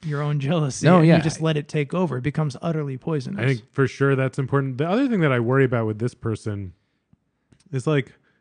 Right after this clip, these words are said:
Speaker 3: right, like, that insecurity. And if you're not so clear on, like, what am I offering?
Speaker 2: Yeah.
Speaker 3: Like, what do I bring to the table or what's good about me?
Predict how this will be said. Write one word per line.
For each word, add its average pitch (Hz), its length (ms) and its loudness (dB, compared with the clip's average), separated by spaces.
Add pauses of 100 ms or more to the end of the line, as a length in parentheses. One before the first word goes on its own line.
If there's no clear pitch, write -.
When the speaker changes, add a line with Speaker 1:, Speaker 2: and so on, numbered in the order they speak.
(280)
Speaker 3:
right, 135 200 4
like, 120 160 -2
that 135 180 2
insecurity. 139 960 -2 (400)
And 127 100 -2
if 127 120 -4
you're 147 160 0
not 160 260 0 (480)
so 165 360 -2 (200)
clear 156 340 0
on, 143 120 0
like, 120 160 -4
what 117 180 0
am 143 100 2
I 117 140 0
offering? 147 580 -4 (140)
Speaker 2:
Yeah. 85 300 0
Speaker 3:
Like, 113 120 -4
what 135 200 2
do 139 160 6
I 123 140 6
bring 110 280 -2
to 110 60 -2
the 110 100 -2
table 104 300 -4
or 98 120 -2
what's 101 260 -6
good 104 200 -6
about 95 280 -6
me? 92 360 -8